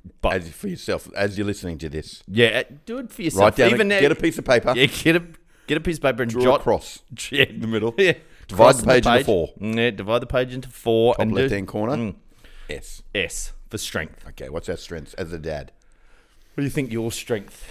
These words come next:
Speaker 1: is? What do you think is? What do you think your kids might say?
Speaker 2: Like, okay, from a
Speaker 1: Li-
Speaker 2: kid's perspective, what's
Speaker 1: Once
Speaker 2: dad's
Speaker 1: Monique's,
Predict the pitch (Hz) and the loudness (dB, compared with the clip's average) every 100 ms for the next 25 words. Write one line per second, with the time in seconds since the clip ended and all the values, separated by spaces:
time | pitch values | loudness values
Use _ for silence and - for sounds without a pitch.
0 | - 113 104 107 135 175 165 180 156 139 | -12 -8 -8 -8 -4 -2 -2 -2 0 0
1 | 123 143 143 190 226 233 240 233 165 170 | 0 -4 -2 0 2 2 0 -2 -2 -2
2 | - 202 208 196 - - - - - 170 | 2 2 2 -4 -10 -12 -16 -18 -10 -8
3 | 202 - - 180 151 156 202 - - - | -8 -10 -8 -2 0 0 -4 -10 -20 -20
4 | - - - - - - - _ - 73 | -20 -20 -20 -20 -20 -20 -20 _ -20 -16
5 | - 85 82 90 - - 80 127 92 76 | -14 -8 -6 -4 -6 -14 -6 -4 -4 -6
6 | 76 - 73 76 82 98 123 85 160 147 | -12 -12 -12 -6 -4 0 2 2 2 2
7 | 143 80 | 2 2